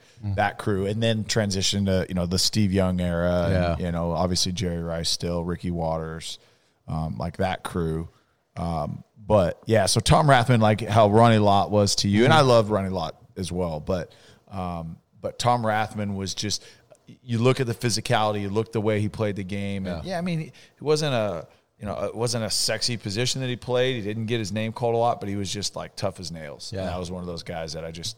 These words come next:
Speaker 2: I, I respected. And, and from four years old, like, literally had a poster on my wall, and it was, like, of,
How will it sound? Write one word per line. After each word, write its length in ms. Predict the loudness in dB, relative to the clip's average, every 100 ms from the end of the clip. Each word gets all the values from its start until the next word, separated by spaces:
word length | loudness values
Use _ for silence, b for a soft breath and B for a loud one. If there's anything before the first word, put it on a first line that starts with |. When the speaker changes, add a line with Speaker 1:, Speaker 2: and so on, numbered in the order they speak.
| -6
Speaker 2:
I, 120 | -2 2
I 40 |
respected. 500 | 2 2 0 -2 -4 B B
And, 200 | -4 -2
and 140 | -4 -4
from 100 | -6
four 240 | -2 -2
years 220 | -2 0
old, 280 | 2 2 0
like, 140 | -8 -12 -6
literally 320 | -2 0 2
had 120 | 2
a 40 | 0
poster 600 | -2 -4 -2 -6 -6 -8 -10
on 140 | -8 -4
my 100 | -2
wall, 520 | 2 4 4 0 b b b
and 100 | -6
it 80 | -4
was, 160 | -4 -4
like, 260 | -4 -6 -6
of, 280 | -6 -6